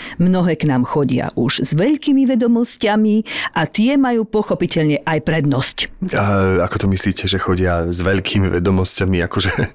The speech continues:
Speaker 2: <laughs> akože čo, tie deti už vedia počítať a podobne?
Speaker 1: No, samozrejme, to je už úplný štandard. Mnohé sú už ďalej. Aj v jazykoch napríklad. Preto je tu aj veľa detí s bilingválnych rodín.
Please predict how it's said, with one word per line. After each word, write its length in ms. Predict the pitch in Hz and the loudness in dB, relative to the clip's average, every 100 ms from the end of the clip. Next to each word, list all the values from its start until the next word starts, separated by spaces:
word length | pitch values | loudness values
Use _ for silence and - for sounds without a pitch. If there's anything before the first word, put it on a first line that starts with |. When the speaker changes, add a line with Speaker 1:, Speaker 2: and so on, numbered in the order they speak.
| - - | -8 -6
Speaker 2:
<laughs> 320 | - - 139 | -6 -4 -4
akože 320 | 117 104 101 | 0 0 0
čo, 160 | - 104 | 0 0
tie 160 | 101 | 0
deti 240 | 92 87 95 | 0 0 0
už 80 | |
vedia 320 | 92 92 90 90 | 2 2 2 0
počítať 640 | - 85 - 151 - 160 117 | 0 -2 0 -4 -2 0 0
a 80 | |
podobne? 500 | 95 107 98 131 156 156 - - | 0 -2 -2 0 -2 -2 -8 -2
Speaker 1:
No, 300 | 180 165 165 - - - | 0 2 0 -2 -8 -6
samozrejme, 760 | - 143 359 285 131 120 123 - - - | -2 0 2 0 0 0 0 -4 -8 -4
to 100 | 160 | 0
je 100 | 147 | 0
už 300 | - 160 - - - | 0 -2 -2 -10 -4
úplný 500 | 466 494 - 160 143 | -2 0 0 0 0
štandard. 720 | 127 - 151 135 151 - - - - - | -2 -2 -2 -2 -2 -4 -6 -10 -12 -2
Mnohé 420 | 147 139 139 139 | 0 2 0 0
sú 200 | - 160 | -2 0
už 180 | 185 190 | 0 2
ďalej. 440 | 277 311 175 - - - - | 0 0 -2 -6 -14 -20 -4
Aj 160 | 440 | -2
v 120 | 392 202 | 0 0
jazykoch 420 | 127 120 - 127 | 0 -4 -4 -2
napríklad. 520 | 139 - - - - - - | -2 -2 -4 -4 -6 -8 -10
Preto 440 | - 247 269 294 294 | -2 -2 0 -2 0
je 240 | 190 175 | 2 0
tu 120 | 160 160 | 0 0
aj 180 | 147 143 | 0 0
veľa 300 | 165 262 269 | 2 0 2
detí 380 | 220 214 - 190 | 0 0 0 0
s 120 | 170 | 2
bilingválnych 840 | 180 226 330 302 233 214 196 180 147 | 2 2 2 2 2 0 0 0 0
rodín. 520 | 135 - - - | 0 -2 -4 -4